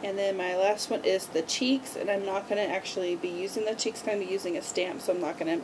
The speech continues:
add that at all. Okay, so then what you wanna do is color, um, with the ima-,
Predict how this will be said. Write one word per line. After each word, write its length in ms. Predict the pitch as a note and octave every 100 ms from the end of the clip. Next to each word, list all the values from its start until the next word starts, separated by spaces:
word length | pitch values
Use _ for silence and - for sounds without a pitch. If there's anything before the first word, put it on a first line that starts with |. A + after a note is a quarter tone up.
| -
add 180 | G#2 -
that 200 | - - -
at 100 | -
all. 220 | C2+ - - - - - - - - - - -
Okay, 440 | - A3 A#3 A3 A3+
so 260 | - B3
then 400 | A3+ D4+ D4 D4 - -
what 180 | C#4 -
you 100 | B3
wanna 180 | A#3+ A#3
do 80 |
is 400 | A#3 - G#3 G#3 - -
color, 480 | C#4 B3+ B3+ B3+ C4 C4 -
um, 440 | A3+ G#3 G3 G#3 A#3+ - - - -
with 200 | G#3 G#3
the 220 | G3+ G3 -
ima-, 340 | G#3+ G#3+ -